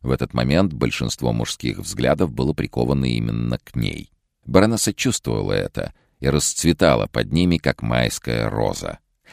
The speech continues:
Казалось, манящий аромат плывёт по всей набережной, дурманя мужские головы. Конечно, телохранитель из придворной красавицы получился бы весьма посредственный, однако недооценивать её наблюдательность и скорость ума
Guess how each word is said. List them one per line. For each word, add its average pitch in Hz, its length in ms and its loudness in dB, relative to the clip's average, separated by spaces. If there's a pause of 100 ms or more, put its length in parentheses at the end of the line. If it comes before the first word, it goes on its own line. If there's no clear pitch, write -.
(160)
Казалось, 73 500 0
манящий 65 500 0
аромат 57 500 -2
плывёт 55 420 -4
по - 120 -2
всей 53 260 -2
набережной, 53 720 -2
дурманя 55 680 0
мужские 57 600 -4
головы. 50 520 0 (460)
Конечно, 87 480 4
телохранитель 76 760 2
из - 120 -2
придворной 60 540 0
красавицы 82 600 2
получился 64 640 -2
бы 67 140 0
весьма 71 340 0
посредственный, 50 1000 -2 (340)
однако 67 380 0
недооценивать 64 1000 0
её 57 260 -2
наблюдательность 55 960 -2
и 60 60 -2
скорость - 520 -4
ума 85 380 0